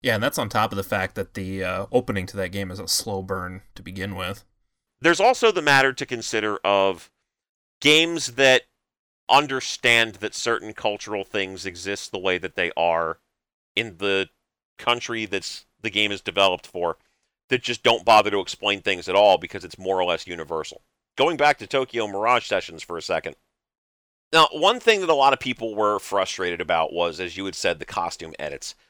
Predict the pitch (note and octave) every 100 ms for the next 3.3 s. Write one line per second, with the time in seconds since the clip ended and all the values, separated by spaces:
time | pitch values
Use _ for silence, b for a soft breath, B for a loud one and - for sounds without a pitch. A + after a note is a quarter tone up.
0 | _ _ E2+ F2 F2 G#2+ - C#3+ D#3 D3
1 | B2+ A2+ - A2 A#2+ - B2 A2+ G#2+ G2
2 | F2+ E2+ F#2+ D#2+ F#2+ E2+ E2 D#2 - F2+
3 | E2+ D2+